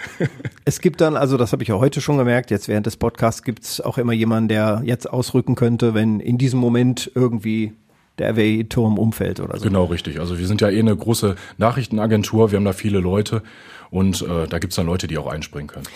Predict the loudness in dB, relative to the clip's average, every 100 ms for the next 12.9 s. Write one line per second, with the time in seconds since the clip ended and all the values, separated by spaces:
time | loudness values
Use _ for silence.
0 | -16 -18 _ -10 -4 -4 0 2 2 2
1 | 2 2 2 2 2 -2 -6 -6 -6 -2
2 | -2 2 0 0 -6 -4 -2 -2 0 0
3 | 0 0 -2 -4 -4 0 0 0 2 2
4 | 2 2 4 2 2 0 0 2 2 2
5 | 2 2 0 2 2 2 0 0 2 2
6 | 0 2 2 2 2 0 -2 2 2 0
7 | -2 -4 -4 -6 -4 -4 -2 0 -2 -2
8 | -4 -2 -2 0 0 -2 -2 -4 -10 -10
9 | -8 0 0 2 2 4 4 4 6 4
10 | 2 0 -4 0 0 2 0 0 0 0
11 | 0 2 2 2 0 -2 -2 -4 -8 -10
12 | -12 -4 0 0 0 0 2 2